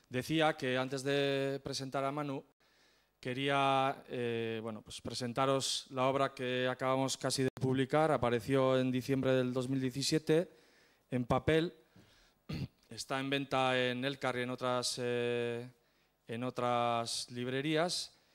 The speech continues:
pero, eh, uno de los, eh, de los motivos también del proyecto que iniciamos relacionado con este libro era una edición digital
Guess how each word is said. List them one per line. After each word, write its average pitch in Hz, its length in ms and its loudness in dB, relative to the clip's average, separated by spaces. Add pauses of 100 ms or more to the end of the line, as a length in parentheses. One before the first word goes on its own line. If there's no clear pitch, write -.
(580)
pero, 156 680 -2
eh, 113 480 -4
uno 135 220 -4
de 135 120 -2
los, - 680 -2 (160)
eh, 113 960 -6 (180)
de 120 160 -8
los 120 200 -8
motivos 131 420 -4
también 139 300 -2
del 135 140 -4
proyecto 139 440 -8
que 135 80 -12
iniciamos 143 720 -6 (500)
relacionado 135 560 2
con 131 320 0
este 139 280 -2
libro 139 480 0 (340)
era 143 280 2
una 139 220 2
edición 131 360 0
digital 117 580 -2